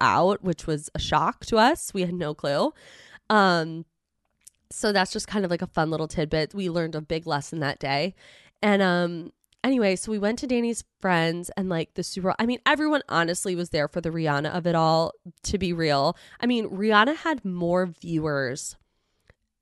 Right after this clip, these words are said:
watching her halftime performance than there were people watching the Super Bowl. Like, that's,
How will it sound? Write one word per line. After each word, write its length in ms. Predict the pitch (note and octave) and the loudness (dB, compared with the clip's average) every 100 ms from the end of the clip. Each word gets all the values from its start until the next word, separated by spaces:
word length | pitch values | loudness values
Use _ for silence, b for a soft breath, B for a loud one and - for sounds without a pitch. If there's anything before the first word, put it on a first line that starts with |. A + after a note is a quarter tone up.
| _ _ _ _ - | _ _ _ _ -2
watching 440 | F3 F#3 - G#3+ | 6 6 4 -2
her 140 | F#3 F#3 | -2 0
halftime 460 | F3+ E3+ - D#3 | 2 2 2 0
performance 540 | - D#3+ D3+ D3 C#3+ - | -2 -2 0 0 -4 -2
than 160 | F#3 | 0
there 140 | F3 E3+ | 2 2
were 480 | E3 F3 F3 E3+ - | 2 2 4 2 0
people 320 | - F3+ D#3 | -4 -2 0
watching 420 | D#3 - D3 C#3+ - _ _ - | 0 0 -6 -8 -10 _ _ -4
the 80 | F3+ | -4
Super 340 | - C3+ A2+ | -2 -4 -6
Bowl. 300 | - A1+ - b b b | -6 -12 -14 b b b
Like, 200 | G#3 G3 - _ _ _ | -4 -4 -6 _ _ _
that's, 500 | F#3 G3 G3 - - | 4 6 4 0 -10